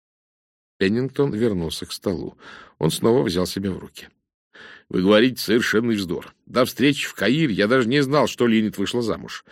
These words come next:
Я был безмерно удивлен. Должно быть, я на день разминулся с ее письмом. Его потом отправили из Нью-Йорка, за мной следом, я получил его недели позже». «Вы плыли, говорите, на Карманике?»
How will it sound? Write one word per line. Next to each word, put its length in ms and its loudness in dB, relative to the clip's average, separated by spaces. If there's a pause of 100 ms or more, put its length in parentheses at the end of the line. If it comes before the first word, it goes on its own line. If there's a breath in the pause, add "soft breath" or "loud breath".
(220 loud breath)
Я 140 4
был 200 4
безмерно 640 2
удивлен. 480 -2 (440)
Должно 300 4
быть, 180 2
я 200 2
на 180 2
день 220 -2
разминулся 600 0
с 100 -4
ее 160 2
письмом. 420 -4 (220 loud breath)
Его 240 6
потом 240 2
отправили 460 2
из 120 -2
Нью-Йорка, 420 0
за 160 -2
мной 220 2
следом, 460 -2
я 240 -2
получил 420 2
его 200 4
недели 340 4
позже». 380 -2 (560 loud breath)
«Вы 220 -6
плыли, 300 -4
говорите, 520 -2
на 280 -4 (120)
Карманике?» 760 -8